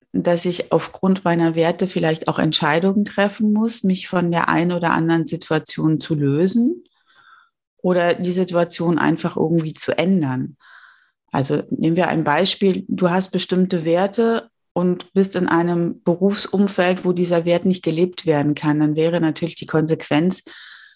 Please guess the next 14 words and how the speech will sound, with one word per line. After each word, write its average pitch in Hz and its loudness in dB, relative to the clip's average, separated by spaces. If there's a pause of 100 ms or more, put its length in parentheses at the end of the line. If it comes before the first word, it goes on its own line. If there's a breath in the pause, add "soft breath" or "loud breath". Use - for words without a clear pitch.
(280 loud breath)
dieses 165 0
Berufsfeld 160 0
zu - -8
verlassen 147 0
und 151 0
ein 156 0
eigenes, 147 0
anderes 139 -2
Berufsfeld 135 0
zu - -6
finden, 143 0
wo 147 0
man 143 2
reinpasst, - -4